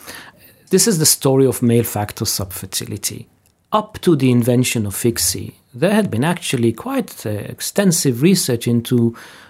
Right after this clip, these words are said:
sperm quality and, uh, and all of, all, all, all aspects of sperm quality, I would say. Uh, there were extensive studies of electron micro-, microscopy of sperm cells,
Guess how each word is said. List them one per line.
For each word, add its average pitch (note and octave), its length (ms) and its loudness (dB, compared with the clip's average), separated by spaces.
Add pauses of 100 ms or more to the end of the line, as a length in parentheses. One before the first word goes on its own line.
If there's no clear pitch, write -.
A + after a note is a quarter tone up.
sperm E3 420 0
quality A#2 920 -8 (340)
and, A2 460 0
uh, G#2 280 -2 (580)
and A2+ 380 0
all D#3 280 2
of, - 160 -4
all, D#3 180 4
all, D3+ 300 2 (100)
all C#3+ 400 2
aspects - 440 -4
of - 80 -8
sperm G2+ 300 -8
quality, - 460 -10
I - 80 -10
would A#2 200 -8
say. - 300 -6 (540)
Uh, G#2 140 -8
there A2 180 -4
were A2 380 0 (300)
extensive C#3 600 0
studies A2 420 -2
of A2 200 -4
electron A#2+ 560 0
micro-, G#2 500 -6
microscopy B2+ 800 0
of G#2 140 -4
sperm A#2+ 500 0
cells, G#2 400 -2